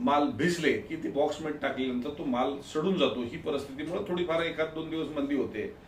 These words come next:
नाही तर मंदी ही पाहायला भेटलेली नाही. त्यामुळे गडबडून जाऊ नका. आणि आपण अभ्यास करा,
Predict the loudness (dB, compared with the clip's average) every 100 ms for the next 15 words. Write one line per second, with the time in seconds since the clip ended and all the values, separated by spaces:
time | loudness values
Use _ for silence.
0 | -18 -10 -6 -4 -4 -4 -6 -6 -6 -6
1 | -8 -10 -14 -14 -16 -18 -20 -20 -18 -2
2 | 0 2 4 8 8 8 8 6 4 -4
3 | -10 -12 -20 -20 -6 4 6 6 2 -2
4 | -16 -20 -18 -6 0 0 2 2 8 8
5 | 8 6 6